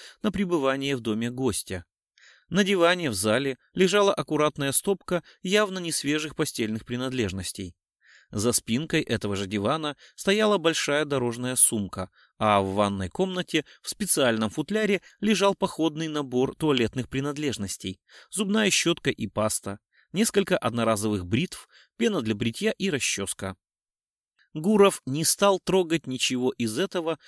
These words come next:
предоставив возможность криминалистам тщательно все обследовать,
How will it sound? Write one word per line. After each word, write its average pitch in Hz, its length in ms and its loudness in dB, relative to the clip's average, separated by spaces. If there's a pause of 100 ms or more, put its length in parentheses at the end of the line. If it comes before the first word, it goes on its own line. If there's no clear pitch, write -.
(160)
предоставив 196 640 2
возможность 156 600 -2
криминалистам 117 680 -2 (220)
тщательно 202 460 0
все 151 240 0
обследовать, 101 680 -4